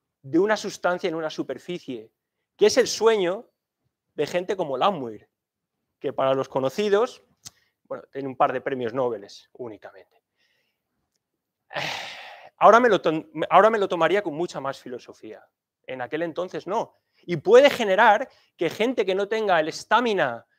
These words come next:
o la cabezonería deje de trabajar en temas, porque autoridades, que a veces no son tal, mm, sin entender bien lo que estás haciendo, mm, lo denominan de una manera o de otra.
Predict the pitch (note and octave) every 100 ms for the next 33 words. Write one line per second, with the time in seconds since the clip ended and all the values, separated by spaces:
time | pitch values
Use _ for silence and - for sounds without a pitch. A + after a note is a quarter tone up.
0 | _ - E3 D#3+ D3+ C#3+ C#3+ C#3+ D3+ D#3
1 | D#3+ D3 E3 D3+ F3 B3+ F#3 B3+ _ _
2 | _ C3+ G3 D4+ - D#3+ C#3 C#3+ C#3 C#3
3 | - D#3+ C#3+ A#2+ E3 D#3 C3 F#3+ - _
4 | _ _ - D3+ D#3 D3 E3+ E3 F3 E3
5 | G3+ C4+ G3 C#4+ - - _ _ _ _
6 | D3+ F3+ G#3+ F#3 - D#3+ B3 - G#3+ F3
7 | F#3 D3 A#3+ _ _ _ _ _ _ _
8 | _ _ _ _ E3+ E3+ D#3+ D3 - F#3+
9 | F3 E3+ E3 F3 A#3+ A#3 A#3+ G#3 E3 -
10 | G3 G3 - G3 F#3+ D#3+ G3+ _ - _
11 | _ _ _ _ D3+ D3+ C#3+ C#3+ C3+ C3+
12 | C3 B2+ _ _ _ _ _ _ _ _
13 | _ - D#3 D3+ C#3+ D#3 E3 E3 E3 D3+
14 | D3 C#3 B2+ B2 A2 G#2 F#2 _